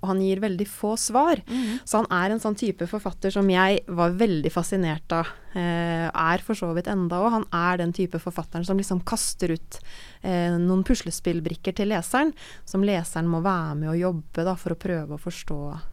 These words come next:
Speaker 1: eh, sammenhengen.
Speaker 2: Mhm. For det, det fortar du, du sagt i den episoden om leselyst, at,
Speaker 1: Mm.
Speaker 2: da har du sagt litt om din første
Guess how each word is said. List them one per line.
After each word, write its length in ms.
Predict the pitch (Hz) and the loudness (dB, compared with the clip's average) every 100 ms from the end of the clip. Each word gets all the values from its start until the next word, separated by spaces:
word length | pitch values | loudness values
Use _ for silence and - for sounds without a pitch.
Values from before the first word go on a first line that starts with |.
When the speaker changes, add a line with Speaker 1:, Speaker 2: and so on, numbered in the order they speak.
| - - | -8 -10
Speaker 1:
eh, 100 | 170 | -8
sammenhengen. 600 | 165 185 156 139 143 202 202 - - - | -2 -2 -2 -4 -4 -4 -6 -16 -16 -8
Speaker 2:
Mhm. 320 | 214 190 180 208 - | -6 -4 -6 -10 -8
For 100 | - | -4
det, 340 | 202 226 233 190 | -2 -2 -6 -4
det 120 | 214 | -4
fortar 360 | 208 226 220 196 | -2 -2 0 2
du, 200 | 214 208 | 2 0
du 220 | 180 190 | -4 -6
sagt 300 | 196 180 - | -6 -10 -8
i 40 | 185 | -8
den 100 | 180 | -6
episoden 400 | 165 185 185 165 | -8 -8 -8 -6
om 140 | 185 | -6
leselyst, 520 | 190 175 - 175 - | -6 -8 -10 -10 -8
at, 120 | 175 - | -8 2
Speaker 1:
Mm. 260 | 214 208 | 4 4
Speaker 2:
da 60 | 180 | 4
har 80 | 190 | 0
du 80 | 196 | -2
sagt 240 | 196 - | -6 -8
litt 160 | 175 180 | -8 -6
om 100 | 185 | -4
din 280 | 180 180 | -4 -6
første 340 | 180 190 - | -6 -8 -8